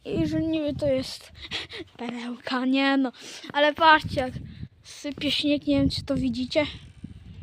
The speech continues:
Nie wiem, czy to widać.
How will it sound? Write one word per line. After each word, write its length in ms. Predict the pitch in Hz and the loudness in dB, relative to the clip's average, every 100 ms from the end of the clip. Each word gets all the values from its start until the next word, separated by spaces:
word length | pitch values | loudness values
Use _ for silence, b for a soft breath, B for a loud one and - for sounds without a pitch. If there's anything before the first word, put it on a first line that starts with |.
| - - - - - - - - - - - - | -12 -12 -10 -2 0 0 -2 -6 -8 -4 -2 -2
Nie 80 | |
wiem, 200 | 294 269 | -2 -4
czy 160 | 269 - | -4 -6
to 100 | 262 | -8
widać. 500 | 240 262 330 330 - | -6 -2 -2 -2 -6